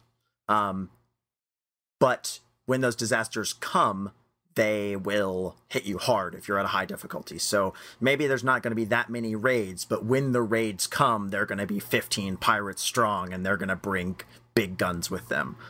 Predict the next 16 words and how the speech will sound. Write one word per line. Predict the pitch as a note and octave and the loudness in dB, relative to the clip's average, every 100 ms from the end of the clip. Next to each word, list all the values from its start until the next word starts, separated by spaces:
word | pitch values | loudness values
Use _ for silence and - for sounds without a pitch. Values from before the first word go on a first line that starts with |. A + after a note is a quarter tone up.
| - - | -4 2
Um, | F#2+ F2 E2 D#2 - _ _ _ _ _ _ - | 2 2 -4 -10 -18 _ _ _ _ _ _ 4
but | A2 G2 | 4 4
I | G2+ | -4
think, | G#2 B2 A2 - | -2 0 0 0
uh, | G2+ G2 F#2 F2+ F2+ | 2 2 2 2 2
that | F2+ C#3 | 2 2
one | C3 A#2 | 0 -2
has | B2 A2+ | 0 0
less | G2+ A2+ - | 2 2 2
of | A2+ G2 | -2 -4
the | F#2+ G2 G2 F#2+ | -4 -2 0 -2
random | F#2 A2+ A#2 G#2+ | 2 2 2 0
social | - G2+ G#2 A#2 | -2 -2 0 0
disasters, | A#2+ B2 A#2+ - A#2 A#2 - | 2 2 2 -2 -4 -2 -2
like, | G2+ F2+ F2+ - - - - | 0 0 -2 -8 -16 -20 -4
um, | F#2 F2+ F2 F2 | 0 0 0 -2